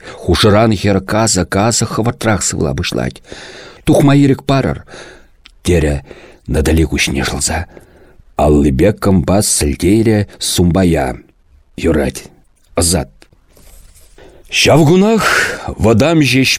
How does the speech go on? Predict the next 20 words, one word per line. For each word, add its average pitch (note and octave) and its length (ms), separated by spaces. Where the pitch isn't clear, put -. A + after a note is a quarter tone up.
пӱллӗ, F#3 760
шуртӑн B2+ 640
лавлы B2+ 400
генерал, G#2 760
печи D3+ 420
ҫитре D#3+ 580
акаш C#3 540
кӱлӗм A2+ 400
яланах F#2+ 560
вӑл F#2+ 120
çавнашкал. - 560
Пур C#3+ 380
ҫӗре C3+ 480
те D3 260
ал B2+ 180
ҫитернӗ, G#2 760
салтаксен A2+ 760
тюми A2+ 300
таран A#2+ 480
азырхана, A#2+ 920